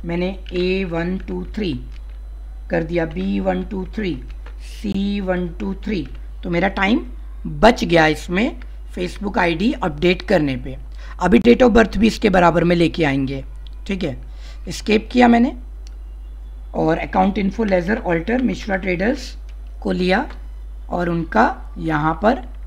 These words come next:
बी वन टू थ्री आ रहा है, सही आया। यहाँ तक concept आपको clear हो गया होगा कि कभी भी जितने भी custom यूडीएफ़ आप बनाते हो उनको कैसे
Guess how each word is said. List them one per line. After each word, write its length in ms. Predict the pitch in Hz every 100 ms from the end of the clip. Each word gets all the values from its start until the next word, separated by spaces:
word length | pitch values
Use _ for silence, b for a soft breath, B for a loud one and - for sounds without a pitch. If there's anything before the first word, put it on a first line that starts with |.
| - - - - - - -
बी 340 | 151 190 262 -
वन 280 | 165 170
टू 140 | 170 175
थ्री 260 | 190 240 247 -
आ 120 | 180
रहा 120 | 208
है, 100 | 269 - - - - -
सही 340 | 190 160 160
आया। 260 | 135 131 131 b b b
यहाँ 180 | 170 190
तक 120 | 240
concept 400 | 240 220 247 254
आपको 220 | 240 240 240
clear 280 | 233 233
हो 80 | 233
गया 160 | 208 226
होगा 300 | 220 226 247 B B -
कि 100 | 254 -
कभी 300 | 202 170 240
भी 200 | 320 254
जितने 440 | - 202 - 208 220
भी 120 | 262 320 226
custom 520 | 196 - - 294 339 -
यूडीएफ़ 640 | 180 185 196 220 277 285 269
आप 120 | 196
बनाते 500 | 175 165 147 - 160
हो 320 | 143 139 165 247 B B B 208
उनको 440 | 208 233 - 277 - - -
कैसे 440 | 247 247 -